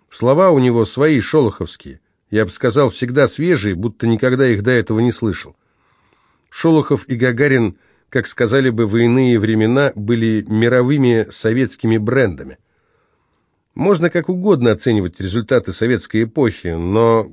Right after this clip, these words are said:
какая великая мечта имеет в качестве своих символов соразмерные фигуры?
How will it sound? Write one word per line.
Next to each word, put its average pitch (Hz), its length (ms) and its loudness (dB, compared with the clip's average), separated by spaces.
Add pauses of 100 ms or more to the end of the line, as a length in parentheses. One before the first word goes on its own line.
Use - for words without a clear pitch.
(100)
какая 151 440 0
великая 127 520 -2
мечта 123 580 -2 (640)
имеет 135 420 4
в - 80 -18
качестве 113 760 -2
своих 123 420 -2
символов 123 680 -2
соразмерные 127 840 2
фигуры? 135 520 -6